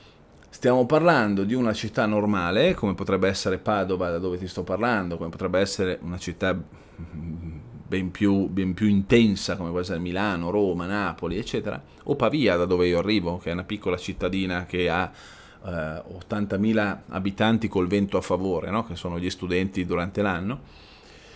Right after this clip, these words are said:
E quindi questa ragazza stava camminando, viene, viene, subisce un'aggressione. Prima reazione da parte di noi corsisti di, eh, shock,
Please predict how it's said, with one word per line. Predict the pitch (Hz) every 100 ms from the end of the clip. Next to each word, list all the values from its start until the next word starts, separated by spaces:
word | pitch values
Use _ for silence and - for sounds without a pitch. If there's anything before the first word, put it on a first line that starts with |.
| - - - - - - - - -
E | 160 151 139 127 120 113 113
quindi | 156
questa | 135 151
ragazza | 202 180 127
stava | 160 170
camminando, | 208 240 240 185
viene, | 143 127 120 156
viene, | 123 139 127 117 113
subisce | 113 175 131 -
un'aggressione. | 113 95 87 - 58 - - - - - - - - - - - - -
Prima | - 143 147
reazione | 143 143 165 117
da | 104
parte | 113 110
di | 117
noi | 120
corsisti | 190 - - 117 - 147 - -
di, | 98 104 - - - - - - - - - - - - -
eh, | - 65 - 69 - 85
shock, | - 139 - -